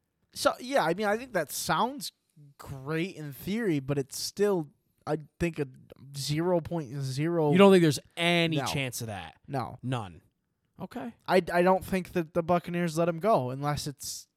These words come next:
Speaker 1: "Well, I'm done. Let, trade me to the Patriots for one, one day."
Speaker 2: No, no, I'm, I'm saying he tells them, "I'm going to retire
Speaker 1: No, I understand
Speaker 2: or
Speaker 1: that.
Speaker 2: you can't have me."
Speaker 1: But I, I think if he doesn't finish out this,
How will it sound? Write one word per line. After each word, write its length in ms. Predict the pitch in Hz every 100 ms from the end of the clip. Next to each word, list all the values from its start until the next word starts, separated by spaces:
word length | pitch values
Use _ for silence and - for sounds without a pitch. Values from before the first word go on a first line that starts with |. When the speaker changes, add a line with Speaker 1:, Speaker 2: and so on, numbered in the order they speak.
| _ 151
Speaker 1:
"Well, 160 | 151
I'm 220 | 147 147
done. 360 | 139 165 165 151
Let, 200 | 147 -
trade 260 | - 160 151
me 80 | 151
to 80 |
the 140 | 135 120 _ _ -
Patriots 480 | 165 180 160 120 -
for 180 | 135 135
one, 360 | 131 123 123 - _
one 420 | 139 131 127 127 131
day." 280 | 135 123 160
Speaker 2:
No, 80 | 311
no, 160 | 330 139
I'm, 220 | 165 185
I'm 280 | 151 208 220 -
saying 500 | - 226 180 151 123
he 160 | 120 175
tells 320 | - 175 165
them, 160 | 156 143
"I'm 100 | 139
going 220 | 143 160
to 80 | 165
retire 260 | 156 - 247
Speaker 1:
No, 140 | 247
I 140 | 208
understand 480 | 220 208 190 - 156
Speaker 2:
or 40 | 147
Speaker 1:
that. 100 | 143
Speaker 2:
you 80 | 151
can't 340 | - 147 123
have 240 | 147 139
me." 260 | 104 76 69 156
Speaker 1:
But 140 | 208
I, 160 | 202 214
I 160 | 175 196
think 260 | 214 196
if 120 | 180
he 100 | 202
doesn't 440 | 180 185 180 190 135
finish 320 | 185 185 -
out 260 | 175 170 -
this, 320 | 160 156 -